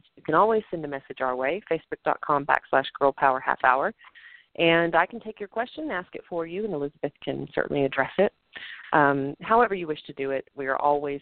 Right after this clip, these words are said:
open to assisting you in any way we can. I know the same goes for Lynette Duncan. And if you're not following her on Instagram,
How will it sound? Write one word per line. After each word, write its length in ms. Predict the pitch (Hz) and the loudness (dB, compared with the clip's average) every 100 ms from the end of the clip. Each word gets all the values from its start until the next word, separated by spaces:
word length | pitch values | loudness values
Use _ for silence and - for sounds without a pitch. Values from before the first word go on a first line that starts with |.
| - | -8
open 420 | 143 131 123 127 - _ - | -8 -8 -10 -12 -16 _ -6
to 180 | 147 | -4
assisting 400 | 143 - 165 160 | -4 -8 -6 -4
you 120 | 143 135 | -2 -2
in 80 | |
any 200 | 135 160 | 0 0
way 120 | 143 127 | 0 -4
we 120 | 123 | -8
can. 380 | - 131 131 160 | -2 0 2 2
I 60 | 156 | 4
know 120 | 156 | 4
the 100 | 160 185 | 4 2
same 100 | 208 | 2
goes 200 | 175 143 | 2 0
for 80 | - | -4
Lynette 300 | 139 135 135 | -6 -4 -4
Duncan. 380 | 131 135 160 208 - - - _ | -4 -4 -6 -6 -10 -20 -20 _
And 280 | 180 175 180 | 2 4 4
if 160 | - 226 | 0 0
you're 80 | 320 | 2
not 180 | 269 - | 2 4
following 360 | 180 180 175 | 2 2 -6
her 140 | 175 160 | -8 -10
on 80 | 151 | -10
Instagram, 600 | 156 _ 175 202 233 | -14 _ -14 -10 -8